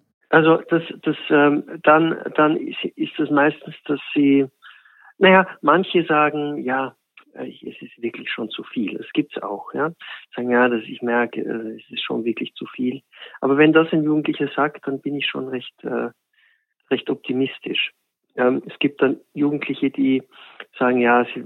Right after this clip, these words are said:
ich wär in der Sch-, ich gehe nicht gerne in die Schule oder ich bin da überfordert oder, oder, oder, oder ich hab keine Freunde oder die mobben mich oder, äh, oder Jugendlichen sagen überhaupt ganz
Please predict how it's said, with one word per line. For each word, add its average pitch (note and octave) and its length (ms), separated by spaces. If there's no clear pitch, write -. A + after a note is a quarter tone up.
ich B2 140
wär B2 160
in A#2+ 100
der A#2+ 80
Sch-, - 380
ich - 240
gehe B2 120
nicht A#2+ 160
gerne B2 180
in B2+ 60
die B2 60
Schule B2 420
oder A#2 120
ich - 140
bin A#2+ 160
da A#2 120
überfordert A2+ 680
oder, A2 300
oder, A2+ 220
oder, A2 440
oder A2 160
ich A2 160
hab - 180
keine A2+ 220
Freunde A2 420
oder A2 120
die A#2 140
mobben A2+ 420
mich A2 340
oder, G#2+ 440
äh, A2 200
oder A#2 400
Jugendlichen B2 480
sagen B2 260
überhaupt A#2 440
ganz A#2 180